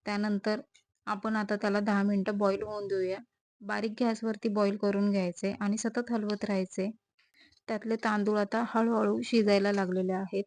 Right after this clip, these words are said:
ते आपल्याला पळीच्या साहाय्याने स्मॅश करून घ्यायचे, दाबून घ्यायचे. त्याने काय होईल, खीर घट्ट व्हायला मदत होते. त्यानंतरनं, त्यानंतरनं त्यात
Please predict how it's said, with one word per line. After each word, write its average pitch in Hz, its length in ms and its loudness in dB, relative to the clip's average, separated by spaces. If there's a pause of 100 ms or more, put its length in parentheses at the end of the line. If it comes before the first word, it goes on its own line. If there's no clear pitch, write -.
(140)
ते 214 40 2
आपल्याला 190 460 0 (180)
पळीच्या 220 340 2
साहाय्याने 208 500 0 (480)
स्मॅश 226 420 -2
करून 196 320 2
घ्यायचे, 196 340 0
दाबून 202 440 4
घ्यायचे. 185 360 2
त्याने 190 420 0
काय 214 160 -4
होईल, 202 360 2
खीर 226 260 0
घट्ट 214 240 0
व्हायला 202 280 0
मदत 202 360 0
होते. 196 220 -4 (460)
त्यानंतरनं, 202 680 -2 (600)
त्यानंतरनं 214 640 0
त्यात 196 180 2